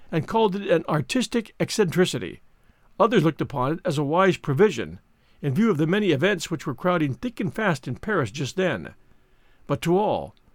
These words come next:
the real motive of that climax remained a puzzle and a mystery.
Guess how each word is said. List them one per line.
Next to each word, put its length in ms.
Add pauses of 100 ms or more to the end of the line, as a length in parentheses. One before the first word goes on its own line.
(160)
the 100
real 180
motive 320
of 120
that 180
climax 600
remained 300
a 40
puzzle 520
and 100
a 40
mystery. 480